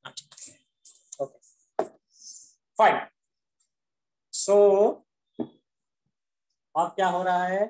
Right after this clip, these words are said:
अब हमें वो loop add करना था जो हमने लिखा था outer वाला लूप,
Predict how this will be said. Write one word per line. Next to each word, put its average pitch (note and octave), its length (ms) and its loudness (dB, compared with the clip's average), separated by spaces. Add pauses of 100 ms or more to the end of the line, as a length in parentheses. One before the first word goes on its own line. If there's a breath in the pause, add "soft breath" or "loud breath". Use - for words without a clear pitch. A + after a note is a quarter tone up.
(1000)
अब F3+ 140 -4
हमें G3 340 -2
वो G3+ 200 0 (720)
loop A3+ 420 -6
add F#3 220 -4
करना E3 220 -8
था C#3+ 220 -4
जो D3+ 140 -6
हमने E3+ 680 -6
लिखा D3+ 240 -2
था C#3+ 80 0
outer D3 260 0
वाला C#3+ 120 0
लूप, A#2+ 180 -12